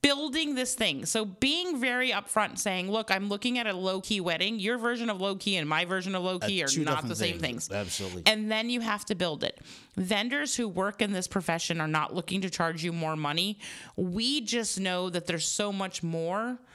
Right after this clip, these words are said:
Speaker 1: that goes into what is a wedding compared to a backyard barbecue where we're all walking around with shorts and, like, t-shirts or tank tops.
Speaker 2: <laughs>
Speaker 1: Just gonna say it.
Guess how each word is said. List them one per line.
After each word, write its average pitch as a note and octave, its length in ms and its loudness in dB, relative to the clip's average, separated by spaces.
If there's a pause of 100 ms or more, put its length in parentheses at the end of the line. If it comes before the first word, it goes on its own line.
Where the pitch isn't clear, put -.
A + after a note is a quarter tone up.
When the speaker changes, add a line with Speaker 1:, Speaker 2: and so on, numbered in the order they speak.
(160)
Speaker 1:
that E3+ 180 0
goes E3 400 0
into G#3 500 4
what F3 160 -2
is D#3 140 -2
a D3+ 80 0
wedding F3+ 380 0
compared D#3 400 -2
to E3 80 -2
a - 20 0
backyard D#3 500 0
barbecue A3 520 0 (240)
where G#3 120 4
we're G#3 100 2
all G3 200 2
walking F#3+ 300 0
around E3+ 240 2
with E3+ 100 0
shorts E3+ 360 0
and, E3+ 100 -2
like, D#3 160 0
t-shirts E3+ 440 0
or D3 40 -4
tank D3 220 -2
tops. - 300 0 (200)
Speaker 2:
<laughs> B3 200 -6
Speaker 1:
Just G#3 200 2
gonna F#3 120 0
say D#3 140 -2
it. - 80 -6